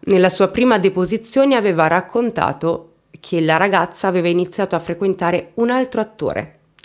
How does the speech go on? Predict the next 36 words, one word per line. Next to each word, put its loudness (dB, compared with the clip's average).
ma 2
lui 2
era 0
troppo -2
geloso 0
e 0
il 2
fidanzamento -2
era 0
finito -4
nel -2
gennaio 0
del -4
duemilaventidue. -4
Aveva 4
detto 2
anche 2
che 2
da 0
quella 0
data 0
Carol 0
non -4
si -4
era 2
più -6
fatta -6
viva. -6
"Abbiamo 4
avuto 2
qualche 2
contatto 0
su -2
Telegram, 0
lei 2
spesso -2